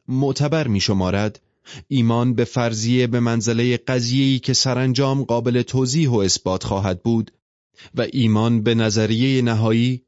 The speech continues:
حداقل تا زمانی که اعتبار آن را توافق عمومی تایید کند. این ایمان از تجربهٔ خود شخص، از اعتماد به نیروی فکری خود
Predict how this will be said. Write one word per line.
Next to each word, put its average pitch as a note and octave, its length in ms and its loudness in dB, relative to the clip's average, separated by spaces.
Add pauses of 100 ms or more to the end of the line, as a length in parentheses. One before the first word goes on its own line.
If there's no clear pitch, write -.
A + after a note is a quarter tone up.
(360)
حداقل G2+ 640 -2
تا G#2+ 240 0
زمانی A#2 500 0
که A#2 160 -2
اعتبار A2+ 480 0
آن G#2+ 320 0
را G2 200 0
توافق F#2+ 840 -2
عمومی A#2 640 0
تایید A2+ 460 -4
کند. - 440 -12 (800)
این D3 260 0
ایمان B2+ 440 2 (320)
از G#2+ 220 -4
تجربهٔ A#2+ 640 0
خود G#2+ 280 -2
شخص، - 520 -2 (320)
از G#2+ 240 -4
اعتماد A#2 580 0
به B2 120 2
نیروی B2 480 2
فکری B2 480 -2
خود G2+ 380 -2